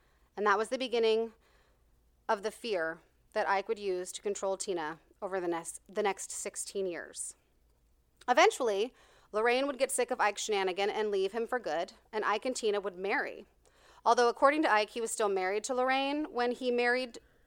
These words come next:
uh, Tina in Tijuana, Mexico in nineteen sixty-two, but I couldn't, like, figure out exactly what the truth of that was.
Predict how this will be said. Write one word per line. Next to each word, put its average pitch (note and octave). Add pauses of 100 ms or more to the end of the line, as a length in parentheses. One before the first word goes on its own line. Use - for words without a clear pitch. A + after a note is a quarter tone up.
(120)
uh, A#3
Tina C4
in A#3
Tijuana, A#3
Mexico A#3+
in A#3+
nineteen A#3
sixty-two, C4
but G3+
I G3
couldn't, G#3
like, F#3+
figure F#3+
out F3
exactly E3+
what E3
the -
truth -
of -
that D3+
was. -